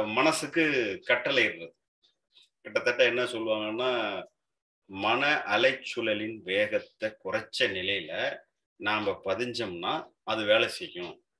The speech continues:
அப்படின்னு சொல்லி அப்படி ஒரு method இருக்கு. அதாவது mental frequency reducing நிலையில இருந்து நாம பேசுறது, நமக்குள்ளேயே நாம வந்து மறுபடியும்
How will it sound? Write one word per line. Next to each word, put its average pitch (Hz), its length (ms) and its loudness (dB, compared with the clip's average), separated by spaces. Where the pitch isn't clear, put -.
அப்படின்னு 95 340 -6
சொல்லி 95 340 -8
அப்படி - 260 -2
ஒரு 120 160 0
method - 360 -6
இருக்கு. - 200 -20
அதாவது 113 280 2
mental 143 500 2
frequency 127 760 -2
reducing 139 680 2
நிலையில 113 380 2
இருந்து 123 380 -2
நாம 147 280 4
பேசுறது, - 500 -8
நமக்குள்ளேயே 151 440 6
நாம 127 240 6
வந்து 127 160 2
மறுபடியும் 127 480 6